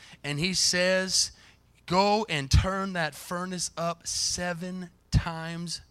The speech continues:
stronger." So a lot of times we think, "Okay, I'm standing. Lord, I believe in you." And we think just because we did that, the sky's gonna open up and,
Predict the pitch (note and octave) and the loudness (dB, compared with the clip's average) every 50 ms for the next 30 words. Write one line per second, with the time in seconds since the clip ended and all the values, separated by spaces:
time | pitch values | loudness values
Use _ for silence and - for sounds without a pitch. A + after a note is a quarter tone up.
0 | _ - - - - - - A#2 A2+ A2+ G#2+ A2 A2 A#2 - - - - - _ | _ -12 -10 -10 -10 -10 -12 -14 -18 -18 -18 -20 -20 -20 -20 -20 -20 -20 -20 _
1 | _ _ _ _ _ _ _ _ _ _ _ _ _ _ _ _ _ _ _ _ | _ _ _ _ _ _ _ _ _ _ _ _ _ _ _ _ _ _ _ _
2 | _ _ _ _ _ _ _ _ _ _ _ _ _ _ _ _ _ _ _ _ | _ _ _ _ _ _ _ _ _ _ _ _ _ _ _ _ _ _ _ _
3 | _ - - F3+ F3 E3 F3+ A3 B3+ C#4 A#3+ - A#3 A3 G3+ G3 G3 D#3+ D#3 F3+ | _ 0 2 2 4 4 6 6 6 6 4 4 4 4 4 4 2 0 -2 -2
4 | F#3+ F#3 - - - D4 D4+ A3 F3+ - - - - - - - - - E3 F3+ | -2 -2 -2 -2 0 2 2 2 2 0 0 -4 -8 -8 -10 -12 -4 -2 -2 2
5 | - - A#3 A3 F#3+ E3+ F3 F#3 D#3+ - - - - C4 C#4 C4+ A#3+ G#3 F#3 F3+ | 6 6 8 8 8 6 6 4 2 0 2 4 6 6 6 6 6 4 2 2
6 | F3+ F#3 E3+ - - - - C#3+ F3 G#3 A#3 A#3+ A3+ G3+ G#3+ A#3 A#3 G#3 A3+ A3+ | 2 0 -4 -10 -14 -10 0 4 8 10 10 10 12 12 10 10 10 8 6 6
7 | A#3 B3 C#4 C#4+ C4+ A3 G#3+ G3 F#3 F3+ F#3 G3+ G3 F#3+ G3 - - - A3 G#3+ | 8 8 8 8 8 6 4 2 2 4 4 4 4 2 2 2 4 6 4 4
8 | F#3+ D3 D3+ A3+ C4 B3+ - - A#3+ G#3+ - B3 A#3+ A3 F3 G3+ A3 G#3+ F3 E3+ | 4 4 6 6 6 6 4 0 0 2 4 4 4 4 2 2 0 0 0 2
9 | C4 D4 D4 A3 F3 F#3 F3+ F#3+ G#3+ G#3 - - - - _ _ _ _ _ _ | 2 2 2 2 6 8 10 10 8 8 2 -8 -20 -20 _ _ _ _ _ _
10 | _ _ _ _ _ - D#3+ - - - G3 G3+ G3+ F#3+ F3 D#3 D3+ D#3 D#3+ D#3+ | _ _ _ _ _ -4 0 0 2 2 2 2 2 2 0 0 -2 -2 -2 0
11 | D#3+ E3+ F#3 F3 F3 E3 E3 F3 F#3+ G3+ - - D#3+ C#3 B2 | 0 0 0 0 0 -2 -2 -2 -4 -4 -4 -4 -4 -4 -6